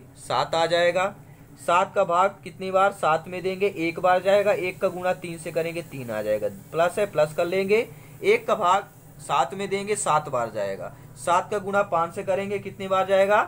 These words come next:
सात पना पैंतीस हो जाएगा,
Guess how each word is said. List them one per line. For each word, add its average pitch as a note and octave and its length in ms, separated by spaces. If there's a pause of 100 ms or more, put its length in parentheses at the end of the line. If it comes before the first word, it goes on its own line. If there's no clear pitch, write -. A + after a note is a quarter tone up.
(540)
सात F3 540
पना E3 220 (960)
पैंतीस F3 480
हो G#2 120
जाएगा, F2+ 420